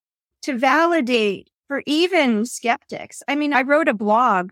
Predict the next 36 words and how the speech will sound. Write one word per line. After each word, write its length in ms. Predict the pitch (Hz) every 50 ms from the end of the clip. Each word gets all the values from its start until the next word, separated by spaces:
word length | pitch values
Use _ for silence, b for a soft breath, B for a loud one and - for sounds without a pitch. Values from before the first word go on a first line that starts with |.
| - -
maybe 240 | 226 277 294 302 277
three 260 | - - 262 277 277
years 300 | 262 240 240 254 247 226
ago 360 | 254 220 208 180 170 170 190 - _ _ _ _ _ _ _ _ -
about 280 | 233 226 240 208 - -
three 280 | - - 311 339 349
different 380 | 285 - 302 - - 180 151 -
stories 560 | - - - 262 262 262 254 226 208 196 -
where 120 | 208 202 196
I 120 | 190 190
was 160 | 202 208 180 214
working 400 | 240 240 240 - 254 226 190 190
with 140 | 185 202
skeptics, 520 | - - - 220 220 - - 196 190 - -
and 100 | 214 190
I 80 | 170
wish 260 | 208 277 302 302 - 294
I 100 | 226 208
could 240 | - 262 220 185 - _ _ _ _ _ _ _
pull 160 | - 320 285 269
it 140 | - 214
from 160 | - 262 240 220
my 140 | 208 196
memory, 320 | 202 214 214 214 214 202 185
but 140 | 185 190 180
I 80 | 190
have 260 | 214 190 269 208 208
such 420 | 226 - - 247 233 - - - - _ _ _ -
a 100 | 160 175 185
poor 300 | _ - 285 269 254 233
memory 380 | 220 226 202 196 196 175 190 - -
for 100 | - 214
these 220 | 185 196 190 - -
things, 240 | 208 185 196 190
but 120 | - 202 190
it, 120 | 190 -